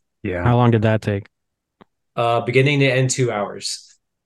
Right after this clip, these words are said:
Speaker 2: Oof.
Speaker 3: So if you wanna blitz through the game, you, it's about two hours, and most of it is because of cutscenes.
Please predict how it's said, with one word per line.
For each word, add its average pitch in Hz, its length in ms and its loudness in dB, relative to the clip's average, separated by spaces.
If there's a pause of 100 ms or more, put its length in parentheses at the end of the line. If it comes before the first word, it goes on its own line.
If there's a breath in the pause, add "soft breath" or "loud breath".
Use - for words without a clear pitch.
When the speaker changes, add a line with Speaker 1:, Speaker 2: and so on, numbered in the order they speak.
(2250)
Speaker 2:
Oof. 113 180 -4
Speaker 3:
So 113 160 -2
if 107 120 -4
you 131 120 6
wanna 127 280 4
blitz 127 440 2
through 127 200 -2
the 113 80 -6
game, 104 400 -2
you, 104 260 -10 (200)
it's 127 200 -4
about 110 260 0
two 131 220 6
hours, 104 400 4
and 104 180 -4
most 123 280 2
of 120 100 0
it 113 60 -4
is 107 140 -4
because 107 340 -4
of 98 100 -8
cutscenes. - 680 -6